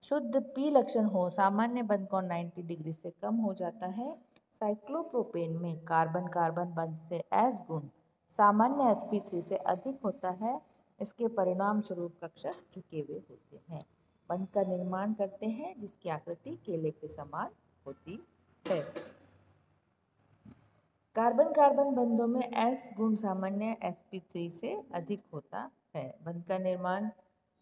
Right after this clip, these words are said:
साइक्लोप्रोपेन में कार्बन कार्बन बंध समान एल्केन की अपेक्षा दुर्बल होता है। जब दो परमाणविक कक्षक अंतर्नाभिकीय बंध अक्ष अतिव्यापन करते हैं तो बनने वाला बंध प्रबल होता है।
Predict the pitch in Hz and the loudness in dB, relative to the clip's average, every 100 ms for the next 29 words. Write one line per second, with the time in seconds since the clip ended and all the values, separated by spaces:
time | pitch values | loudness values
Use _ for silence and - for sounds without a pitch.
0 | _ - - _ _ - 202 208 269 277 | _ -20 -20 _ _ 0 0 4 4 6
1 | 226 - 185 185 226 220 175 180 208 214 | 4 2 -2 -2 -2 0 0 2 2 2
2 | 180 170 165 165 185 190 175 170 185 190 | 0 -2 -4 -4 -8 -8 -8 -6 -6 -6
3 | 165 165 - 170 - 156 - 156 151 151 | -6 -8 -14 -14 -12 -12 -12 -10 -8 -8
4 | 151 170 190 190 190 202 226 262 _ _ | -8 -4 -4 -4 -6 -4 -6 -8 _ _
5 | _ - 226 214 185 226 285 294 220 185 | _ -4 -2 -2 4 4 6 6 4 2
6 | 175 185 196 - 165 - - 160 - _ | 0 -2 -4 -4 -8 -6 -4 -4 -6 _
7 | _ _ _ - 208 220 285 277 220 220 | _ _ _ -2 0 2 2 4 2 2
8 | 214 208 185 190 202 214 - - - 180 | -2 -2 -2 0 2 2 0 -6 -8 -6
9 | - - - - - 202 185 190 185 170 | -8 -14 -12 -12 -8 -4 -4 -4 -8 -6
10 | 156 - 170 180 170 170 165 180 190 196 | -6 -8 -8 -8 -8 -10 -10 -8 -4 -2
11 | 175 170 165 170 196 - 143 147 156 156 | -2 -4 -4 -8 -8 -6 -6 -6 -8 -10
12 | - - 135 131 | -14 -20 -16 -16